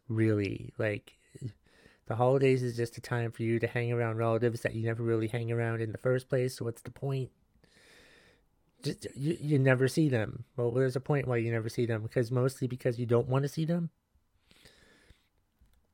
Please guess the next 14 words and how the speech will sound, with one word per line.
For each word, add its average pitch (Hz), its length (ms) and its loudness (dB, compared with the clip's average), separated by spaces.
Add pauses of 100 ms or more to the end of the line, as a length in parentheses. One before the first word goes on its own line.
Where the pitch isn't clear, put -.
(340)
So 127 240 4
now, 113 340 2
especially 110 520 -4
with 107 180 -4
the - 60 -8
pandemic, 117 580 -2
you're 113 120 0
like, 107 200 -2
"Eh, 196 220 2 (800)
<laughs> - 480 -8
what 127 120 6
a 143 100 6
great 131 220 6
excuse. 127 640 0